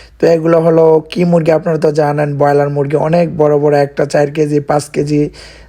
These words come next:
তারপরে এগুলো কাঁচামরিচ, এখানে দেখেন সব সবজি, সব রকমের সবজি পাওয়া যায় বাংলাদেশে।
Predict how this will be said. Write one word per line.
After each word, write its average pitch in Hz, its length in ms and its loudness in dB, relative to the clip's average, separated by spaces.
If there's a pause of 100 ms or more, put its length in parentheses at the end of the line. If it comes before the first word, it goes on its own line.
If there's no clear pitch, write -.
তারপরে 147 400 0
এগুলো 143 220 2
কাঁচামরিচ, 143 800 0
এখানে 147 460 -2
দেখেন 139 300 -2
সব 160 240 -2
সবজি, 147 520 -2 (840)
সব 180 300 0
রকমের 170 280 0
সবজি 160 320 -2
পাওয়া 151 300 2
যায় 156 160 2
বাংলাদেশে। 147 600 -2